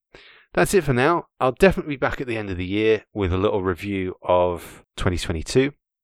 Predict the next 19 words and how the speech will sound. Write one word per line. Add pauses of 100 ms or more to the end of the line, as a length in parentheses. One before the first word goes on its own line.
(520)
I
might
do
another
episode
at
the
end
of
October (540)
talking
about
the
other, (500)
uh,
films
that
I've
watched.